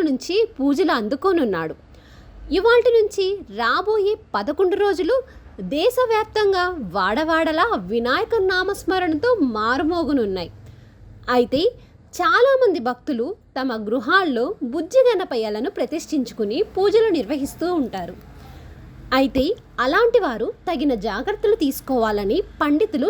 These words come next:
సూచనలు చేస్తున్నారు. బొజ్జ గణపయ్యను ఇంట్లో ఏ దిక్కున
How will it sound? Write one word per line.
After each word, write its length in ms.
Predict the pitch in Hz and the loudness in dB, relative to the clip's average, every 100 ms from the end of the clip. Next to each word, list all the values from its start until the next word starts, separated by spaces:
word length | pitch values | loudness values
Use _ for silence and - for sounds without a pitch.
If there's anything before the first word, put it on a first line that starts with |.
| 480 | -2
సూచనలు 480 | - 403 427 392 370 269 | 2 2 4 4 4 0
చేస్తున్నారు. 580 | 233 - 247 202 180 170 - _ _ _ _ - - - - | -4 -4 -6 -6 -8 -12 -20 _ _ _ _ -20 -20 -16 -4
బొజ్జ 280 | 233 339 349 508 | 2 4 4 2
గణపయ్యను 560 | 508 494 427 403 330 311 - 285 | 2 0 -2 -2 -2 -6 -6 -2
ఇంట్లో 280 | 311 381 339 302 202 190 240 | -2 -2 -2 -4 -6 -2 0
ఏ 40 | |
దిక్కున 340 | 262 359 - | 2 -2 -2